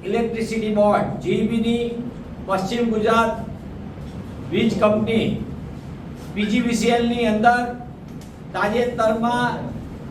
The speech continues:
સરકારની, કેન્દ્ર સરકારની એક યોજનાના નામે રિવેમ્પ્ડ ડિસ્ટ્રિબ્યુશન સેક્ટર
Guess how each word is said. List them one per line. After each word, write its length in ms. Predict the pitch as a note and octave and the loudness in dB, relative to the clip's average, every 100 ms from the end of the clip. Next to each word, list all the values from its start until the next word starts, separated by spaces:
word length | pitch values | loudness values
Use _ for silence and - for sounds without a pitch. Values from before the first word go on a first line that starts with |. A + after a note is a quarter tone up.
| - - - - - - - - - - - | -12 -12 -10 -8 -8 -10 -10 -10 -10 -10 0
સરકારની, 680 | G3+ G3+ G3+ A#3+ A#3+ A#3 A#3+ A3 | 2 2 4 4 4 2 0 2
કેન્દ્ર 280 | G#3 A#3 A3+ | 2 2 2
સરકારની 520 | A3+ A3+ A#3 A#3 A#3 A#3+ | 2 4 4 4 2 2
એક 140 | G#3+ | 2
યોજનાના 520 | G#3 G#3+ A#3 A#3 A#3 | 2 2 2 2 2
નામે 360 | A3+ G#3+ A3 A#3+ A#3+ - - - - - - - - - - - - - - - - - - - F3+ | 2 0 2 2 2 -2 -6 -10 -10 -10 -10 -10 -10 -10 -10 -8 -8 -8 -10 -10 -10 -8 -8 -6 0
રિવેમ્પ્ડ 760 | A3+ C4 A3+ A3 B3 B3 - - - | 4 6 8 8 6 2 -2 -8 -4
ડિસ્ટ્રિબ્યુશન 680 | G#3 - A#3 A3+ A#3+ A#3+ A3 | -2 -2 -2 2 2 2 0
સેક્ટર 420 | G#3 G#3 A#3+ A#3 | 0 0 0 0